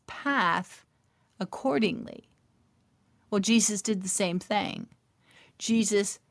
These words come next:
knew his history. And he set about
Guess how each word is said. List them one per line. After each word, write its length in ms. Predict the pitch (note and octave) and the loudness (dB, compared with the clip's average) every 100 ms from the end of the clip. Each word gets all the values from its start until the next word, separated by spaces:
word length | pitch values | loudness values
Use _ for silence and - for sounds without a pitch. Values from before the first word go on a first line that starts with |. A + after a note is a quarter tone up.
| _ _ | _ _
knew 840 | F#3 F#3 G#3+ C4+ E4+ B3 F3+ F3 F3 | -2 4 6 6 6 4 2 2 2
his 380 | E3 F3 E3+ E3 | 2 0 0 -2
history. 680 | F#3+ G#3 - D#3+ C3+ - - _ _ _ _ _ _ _ _ _ _ _ _ _ _ _ _ _ _ _ _ _ _ _ _ _ _ _ _ _ _ _ _ _ - _ - | -2 -2 -2 -8 -10 -12 -18 _ _ _ _ _ _ _ _ _ _ _ _ _ _ _ _ _ _ _ _ _ _ _ _ _ _ _ _ _ _ _ _ _ -20 _ 0
And 160 | G3+ | 2
he 120 | G#3 | 2
set 420 | G3 - A3+ G#3+ G#3 | 0 0 2 4 2
about 500 | G3 G3 F#3+ F#3 | 2 8 10 10